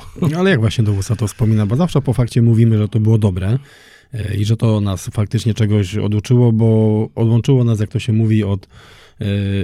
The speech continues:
Speaker 2: piersi matki. To jest jakby taki duży problem teraz, że ci mężczyźni jakby muszą mieć taki test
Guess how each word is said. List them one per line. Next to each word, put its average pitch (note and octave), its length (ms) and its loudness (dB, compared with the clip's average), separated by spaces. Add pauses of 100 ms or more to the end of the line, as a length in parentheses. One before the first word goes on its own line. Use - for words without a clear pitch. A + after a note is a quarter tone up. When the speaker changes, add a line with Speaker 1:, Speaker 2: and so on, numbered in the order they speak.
(140)
Speaker 2:
piersi A#2+ 320 0
matki. F#2+ 400 -6 (580)
To B2+ 120 -2
jest A#2 140 0
jakby G#2+ 200 -2
taki G#2+ 220 -4
duży A2 240 0
problem G#2 340 0
teraz, G#2 300 -2
że G2 180 -2
ci G#2+ 140 -4
mężczyźni G#2+ 640 0
jakby G#2+ 260 0
muszą C#3 340 4
mieć G#2+ 140 -2
taki G2 220 -6
test A2+ 320 -2